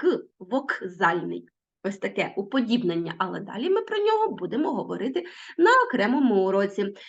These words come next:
Підпишіться на мій канал, щоб не пропустити нового уроку української мови.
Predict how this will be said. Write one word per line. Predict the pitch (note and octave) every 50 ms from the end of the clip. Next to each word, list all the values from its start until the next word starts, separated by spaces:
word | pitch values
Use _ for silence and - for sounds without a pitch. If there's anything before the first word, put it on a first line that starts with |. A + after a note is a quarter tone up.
| - _
Підпишіться | - F3 E3+ - - G3+ - - B4 B4 -
на | A#4+ A#4 G#4 E4
мій | D4 C4+
канал, | C4+ B3 A3 G#3 F3 C#3+ -
щоб | - - - F#3+ G3 -
не | F3+ F3 F3+ F#3+ C#4+
пропустити | - G#4 G#4+ - G#4+ A4 A4 - A4+ A4+ A4+ A4+ A4+ A4+ - - -
нового | G4+ G#4+ - - F#3+ F#3 G3 G#3+ B3 D4 A#3+ G3
уроку | D#3+ E3 E3+ F#3 A3+ - F4+
української | G4 - - - - F#3+ E3+ F3 F3 E3+ E3+ E3 - - - C4 C4 A3+ G#3
мови. | F3 E3+ E3 E3 E3 F3 A#3+